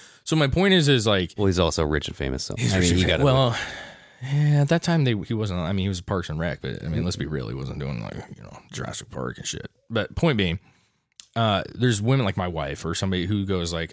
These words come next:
Speaker 1: "I like that you're bigger. Like, I like that you, like, are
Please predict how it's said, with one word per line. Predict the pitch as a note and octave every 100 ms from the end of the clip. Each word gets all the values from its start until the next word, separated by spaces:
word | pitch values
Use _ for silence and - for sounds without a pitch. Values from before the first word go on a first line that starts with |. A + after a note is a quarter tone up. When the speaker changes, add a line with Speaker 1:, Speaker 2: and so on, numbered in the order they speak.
| -
Speaker 1:
"I | C3
like | D#3+ C3 C#3 F#2+
that | G2+
you're | G2+ F2
bigger. | F2 F#2 F2+ D#2 C2 _ G2
Like, | F#2
I | G#2+
like | A2+ A#2
that | B2 G#2+
you, | G#2+ G#2 F2
like, | G2 F2 - _ _ _ _ _ _
are | G#2 F#2